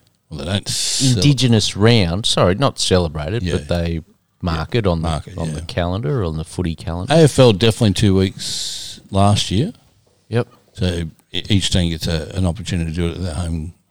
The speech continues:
Speaker 1: home game in their special unif-, um, uniforms, you know.
Speaker 2: Rugby league?
Speaker 1: I think they do the same,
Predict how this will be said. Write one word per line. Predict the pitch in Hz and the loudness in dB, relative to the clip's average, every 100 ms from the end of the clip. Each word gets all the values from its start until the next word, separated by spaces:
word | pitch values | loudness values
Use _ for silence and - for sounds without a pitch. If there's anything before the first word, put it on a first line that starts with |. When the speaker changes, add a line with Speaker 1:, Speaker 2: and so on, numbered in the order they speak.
| - | -6
Speaker 1:
home | 87 80 | -4 -4
game | 85 101 - _ _ _ _ _ | -4 -6 -8 _ _ _ _ _
in | 98 87 | -6 -4
their | 80 82 | -4 -6
special | - 90 82 78 | -4 -4 -4 -6
unif-, | 78 90 - - | -6 -6 -10 -6
um, | 92 78 82 - _ - | -6 -6 -10 -16 _ -8
uniforms, | 87 80 92 120 - - | -8 -6 -6 -6 -10 -10
you | 80 | -8
know. | 82 _ _ - | -8 _ _ 2
Speaker 2:
Rugby | 107 98 | 2 2
league? | 101 117 185 - _ _ _ _ _ _ | -2 -4 -8 -18 _ _ _ _ _ _
Speaker 1:
I | 107 | -2
think | 180 170 | -2 0
they | |
do | 107 98 | 0 0
the | 82 | 0
same, | - 110 | -2 -2